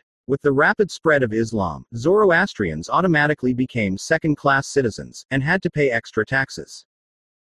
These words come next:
The religion received major setbacks with the coming to power of the Turks and Mongols in Persia,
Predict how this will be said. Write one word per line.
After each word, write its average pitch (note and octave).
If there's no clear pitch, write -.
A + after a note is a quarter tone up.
The C#3+
religion D3+
received D#3
major D#3
setbacks A#2+
with A#2+
the B2+
coming E3
to C#3+
power D3+
of G#2+
the A#2
Turks -
and A#2
Mongols C3
in A#2
Persia, E3